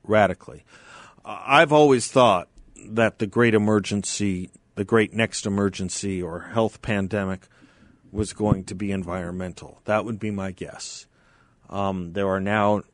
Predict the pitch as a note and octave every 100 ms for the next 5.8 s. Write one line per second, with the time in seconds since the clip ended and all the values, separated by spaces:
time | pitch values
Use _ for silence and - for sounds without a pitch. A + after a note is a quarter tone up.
0 | _ _ _ _ A2+ A2+ - A2+ - -
1 | - A#2 G2+ F#2 G2 G2+ F#2 G2 G2 G2
2 | F#2 - G#2 F#2+ - G2 F#2 - _ _
3 | _ _ G2 A2 G#2 - - - - -
4 | G#2 F#2+ - - - D3+ D3 C3 A2+ G2
5 | G#2+ G2 G2 - G#2+ F#2+ F#2